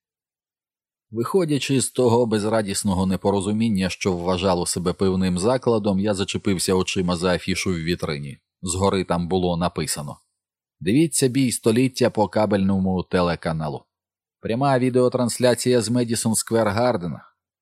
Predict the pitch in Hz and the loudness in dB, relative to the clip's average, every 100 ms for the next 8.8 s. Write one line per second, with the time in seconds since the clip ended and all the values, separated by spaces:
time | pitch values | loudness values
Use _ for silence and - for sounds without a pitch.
0 | _ - 113 135 110 143 139 127 - - | _ -10 -2 -2 2 2 4 4 0 0
1 | 123 - 127 117 113 117 113 107 101 - | 0 4 4 4 2 2 4 4 2 -2
2 | 117 123 123 - 110 110 110 95 107 101 | 0 2 0 0 0 2 0 0 -2 0
3 | 101 - 113 92 87 - - _ - 85 | 0 2 0 0 -2 -6 -10 _ -12 -4
4 | 110 117 107 - - 104 101 95 - 110 | 0 2 2 0 -2 -2 0 -2 0 2
5 | 95 73 67 - - - - 101 110 104 | 2 -2 -8 -14 -10 -8 -2 2 2 2
6 | 95 95 - 82 90 90 87 80 80 - | 0 0 -2 -2 0 0 0 -2 -4 0
7 | 127 127 131 127 - 98 90 - 110 101 | 0 0 -2 -2 0 0 0 0 0 2
8 | 95 87 87 - 85 - - - | 0 2 0 0 -4 -6 -12 -14